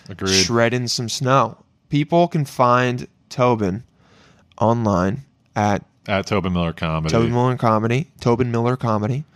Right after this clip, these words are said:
Speaker 2: Um,
Speaker 1: Yeah.
Speaker 2: every Tuesday, like I said before, eight fifteen P M. Um,
Speaker 1: The
Speaker 2: Baby
Speaker 1: Speakeasy Back Room of Grey Lady.
Speaker 2: Speakeasy Back Room. What's the address for Grey Lady?
Speaker 1: Seventy-seven Delancey Street.
Speaker 2: Seventy-seven Delancey,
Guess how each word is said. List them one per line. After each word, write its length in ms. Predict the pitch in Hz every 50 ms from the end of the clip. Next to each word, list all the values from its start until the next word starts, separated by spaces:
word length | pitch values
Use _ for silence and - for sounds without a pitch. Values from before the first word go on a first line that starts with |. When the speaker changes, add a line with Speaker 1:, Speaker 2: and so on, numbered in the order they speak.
| _ _ - _ _ _ -
Speaker 2:
Um, 600 | 127 113 113 113 110 110 107 107 107 110 - - -
Speaker 1:
Yeah. 80 | 113 117
Speaker 2:
every 320 | 120 117 123 131 139 143
Tuesday, 580 | 139 - - 127 123 120 110 - 127 127 139 147
like 140 | 127 117 -
I 40 | 113
said 240 | - - 120 113
before, 480 | 131 127 - - 117 117 120 143 156 147 - - - _ _ _ _
eight 180 | 123 120 110 -
fifteen 400 | - 135 127 - - 135 135 131
P 200 | 139 143 131 123
M. 300 | 117 113 117 120 127 135 - - - - - _ _ - -
Um, 440 | 107 107 104 107 101 98 101 - - - - - _ _ _ _
Speaker 1:
The 60 | - - 113
Speaker 2:
Baby 180 | 113 - 117
Speaker 1:
Speakeasy 300 | 117 113 107 95 87 101 87
Back 320 | 82 87 85 82 80 -
Room 120 | 98 85 82
of 120 | 80 -
Grey 220 | - 98 90 85 85
Lady. 320 | 82 80 80 78 78 80
Speaker 2:
Speakeasy 380 | 80 78 127 120 131 131 123 131
Back 260 | 90 123 120 117 117
Room. 240 | 127 120 123 127 131 135
What's 240 | - 131 131 - -
the 80 | 151
address 280 | 131 127 127 120 120 113
for 120 | - 123
Grey 120 | 113 113 107
Lady? 260 | 104 107 104 92 - - - -
Speaker 1:
Seventy-seven 600 | - - 127 110 101 101 90 - - 104 92 90
Delancey 540 | 85 85 78 82 80 80 80 - - 87 80
Street. 480 | - - - - 87 78 76 76 73 -
Speaker 2:
Seventy-seven 440 | - 123 117 123 120 - 127 131 127
Delancey, 600 | 135 127 123 123 117 120 - 135 131 139 143